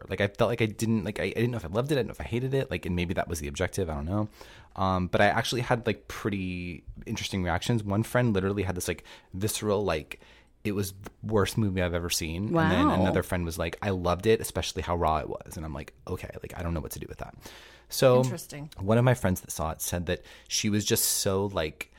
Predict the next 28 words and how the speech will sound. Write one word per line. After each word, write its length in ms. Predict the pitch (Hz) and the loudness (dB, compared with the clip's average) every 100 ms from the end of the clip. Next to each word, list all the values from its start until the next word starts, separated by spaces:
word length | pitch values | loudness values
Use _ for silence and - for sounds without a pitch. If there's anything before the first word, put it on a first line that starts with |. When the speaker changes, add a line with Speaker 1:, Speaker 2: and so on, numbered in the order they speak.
| - - _ _ - | -20 -20 _ _ -10
Speaker 1:
offended 480 | - - 104 98 - | -4 2 2 2 -2
and 140 | 95 | -4
uncomfortable 480 | 92 - 98 - 87 | -4 -2 -4 -4 -4
by 160 | 80 64 | -4 -4
it. 80 | - | -6
And 120 | - | -6
she's 160 | 95 | -4
like, 140 | 92 - | -6 -6
the, 60 | 85 | -6
his 240 | 82 90 | -4 -2
reaction 500 | 87 85 85 - 82 | 2 2 0 -2 -4
and 140 | 82 | -4
his 120 | 82 78 | -6 -8
behavior 500 | 78 87 82 85 80 | -8 -6 -4 -4 -4
throughout 240 | - 71 | -4 -6
the 60 | 78 | -6
film 200 | 87 80 | -8 -6
was 100 | 78 | -8
incredibly 340 | 76 76 80 | -8 -10 -10
disturbing. 460 | - - 135 92 64 | -10 -2 -2 -2 -6
And 80 | 71 | -6
I 120 | 87 - | -6 -8
agree 420 | 95 104 120 196 | -8 -2 0 2
with 140 | 92 | 0
that, 120 | 65 55 | -4 -6
obviously. 480 | 71 - - 55 80 | -8 -8 -8 -8 -4
But 240 | - - - - - - | 0 0 -4 -20 -20 -10
my 360 | 104 113 123 170 | -2 4 4 2